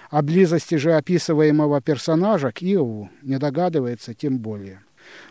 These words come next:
Но, подумает, быть может, кто-нибудь из слушателей, сталкивается-то повествователь с представителем всё-таки не русского народа. Но и в отношении верований русских людей Паустовский проявляет точно такое же и даже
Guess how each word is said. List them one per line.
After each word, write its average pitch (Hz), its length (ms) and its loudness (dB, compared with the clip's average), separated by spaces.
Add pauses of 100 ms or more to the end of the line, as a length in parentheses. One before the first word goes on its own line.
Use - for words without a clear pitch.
(100)
Но, 208 400 4
подумает, 147 640 2
быть 135 260 0
может, 143 360 2
кто-нибудь 147 560 2
из 139 80 -2
слушателей, 117 680 -6
сталкивается-то 143 920 0
повествователь 147 840 0
с - 80 -14
представителем 139 880 -2 (240)
всё-таки 151 460 0
не 147 120 6
русского 160 440 0
народа. 107 460 -6 (920)
Но 151 120 4
и 170 40 6
в 180 60 6
отношении 196 600 4
верований 160 600 6
русских 185 460 0
людей 170 400 2
Паустовский 147 680 0
проявляет 156 580 2
точно 151 400 0
такое 165 400 2
же 113 200 -4
и 131 60 -4
даже 147 400 2